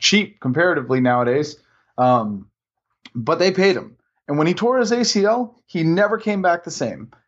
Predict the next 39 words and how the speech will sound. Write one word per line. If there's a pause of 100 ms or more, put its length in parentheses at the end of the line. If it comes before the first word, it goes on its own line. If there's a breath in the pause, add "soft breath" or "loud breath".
And
the
forty-niners
went
to
the
Super
Bowl
last
year,
but
if
they
would
have
had
the
Jimmy
Garoppolo
of
two
thousand
seven,
twenty (100)
seventeen, (260 loud breath)
they
would
have
won
the
Super
Bowl. (580)
Uh,
they
might
have
gone
undefeated. (240)
So